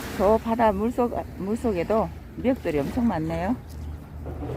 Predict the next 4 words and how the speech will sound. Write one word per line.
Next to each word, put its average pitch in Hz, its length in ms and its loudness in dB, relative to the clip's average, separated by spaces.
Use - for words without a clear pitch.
쪼고쪼고 269 500 4
미역 240 280 4
건져다가, 190 840 0
오, 214 300 4